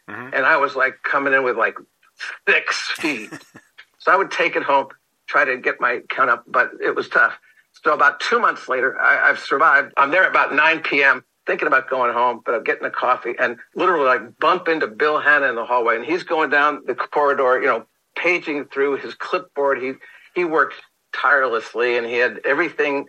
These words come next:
Speaker 2: at the studio was on this clipboard. And I said, "Oh, Mister Hanna, I just wanna thank you for this opportunity. I've survived, uh, the month capacity as a, an assistant animator, and I, I really, uh, thank you for this opportunity." And he looks at me,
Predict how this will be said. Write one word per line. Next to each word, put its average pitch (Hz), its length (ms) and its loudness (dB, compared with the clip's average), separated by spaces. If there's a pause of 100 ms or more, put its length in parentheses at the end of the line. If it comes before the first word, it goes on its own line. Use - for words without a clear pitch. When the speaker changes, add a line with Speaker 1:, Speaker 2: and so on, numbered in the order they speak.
(380)
Speaker 2:
at 131 140 -4
the - 60 -4
studio 131 440 0
was 123 140 -2
on - 120 2
this 117 140 -4
clipboard. - 720 -2 (480)
And 127 280 0
I - 40 -6
said, 135 280 -4
"Oh, 185 140 2
Mister 175 300 -2
Hanna, 156 240 0
I 139 60 2
just 143 180 -4
wanna 143 200 2 (100)
thank 185 260 0
you 165 100 -2
for 135 180 -2
this 135 300 -2
opportunity. 151 720 0
I've 131 140 2
survived, 139 580 2
uh, 135 380 0
the 127 240 -2
month 139 300 0
capacity 135 600 -2
as 120 140 -2
a, 123 140 2
an 139 120 -4
assistant - 460 -6
animator, 143 600 2
and 127 80 2
I, 113 100 2
I - 120 0
really, 135 400 2
uh, 101 60 -6 (560)
thank 156 200 -2
you 151 60 -4
for 135 140 -4
this 131 160 -2
opportunity." 107 440 -2 (460)
And 120 240 -6
he 131 180 0
looks 143 440 -2
at - 100 -4
me, 113 240 -4